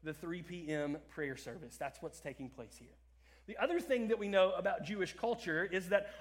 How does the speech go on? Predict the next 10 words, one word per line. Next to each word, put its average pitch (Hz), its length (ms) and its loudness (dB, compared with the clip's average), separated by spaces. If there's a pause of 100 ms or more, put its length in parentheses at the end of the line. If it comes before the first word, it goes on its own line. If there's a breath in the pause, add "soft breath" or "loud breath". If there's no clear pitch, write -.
almsgiving 185 1040 4
was 175 640 2
a 160 80 0
very 254 580 2
important 196 600 0
part 160 380 4
of 156 280 4
the 160 80 -4
Jewish 139 340 -6
faith. 190 380 -2